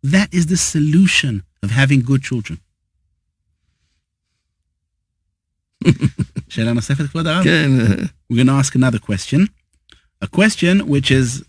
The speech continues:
Speaker 1: a bit different from the topic of this class, but still it is also relevant. שאלה, רב, שהיא קצת שונה מהנושא של השיעור, אבל עדיין עם קצת שייכות.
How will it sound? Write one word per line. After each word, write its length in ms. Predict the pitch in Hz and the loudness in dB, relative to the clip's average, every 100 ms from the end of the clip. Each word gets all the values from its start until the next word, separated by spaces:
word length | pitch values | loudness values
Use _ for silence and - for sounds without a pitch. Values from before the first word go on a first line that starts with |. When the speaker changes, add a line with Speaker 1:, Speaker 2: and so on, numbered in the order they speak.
| _ - | _ -8
Speaker 1:
a 40 | |
bit 320 | 123 165 - - | -4 -4 -6 0
different 540 | 175 - 101 95 - - | 0 0 -2 -2 -4 -12
from 400 | - 113 107 110 - | -10 -2 0 0 -4
the 720 | 107 110 104 104 107 104 104 | -6 -2 -2 0 -2 -2 -4
topic 320 | - 135 123 - | -6 -6 -4 -4
of 80 | |
this 140 | 104 113 | -4 -4
class, 540 | - 269 226 - - - | -2 0 0 0 -6 -8
but 180 | 151 147 | -6 -2
still 480 | - - 202 190 190 - _ _ _ | -4 2 2 4 0 -4 _ _ _
it 80 | 127 | 0
is 120 | 127 | 2
also 240 | 147 139 120 | 0 0 0
relevant. 440 | 113 101 95 - - | 0 0 -2 -6 -6
שאלה, 260 | 170 180 | -2 0
רב, 140 | 185 180 | 0 0
שהיא 140 | 147 | -4
קצת 300 | - - 156 | -4 -4 -4
שונה 220 | 165 160 | 0 0
מהנושא 320 | 160 135 135 | 2 2 0
של 140 | 135 127 | -2 -2
השיעור, 300 | - 190 208 - 110 - | 0 2 2 2 -2 -2
אבל 180 | 101 120 | -2 2
עדיין 360 | 127 143 151 147 | 2 4 4 2
עם 160 | 120 120 | 2 -2
קצת 300 | - 131 123 | -2 -6 -4
שייכות. 580 | 120 110 - 85 - | -4 -4 -6 -12 -14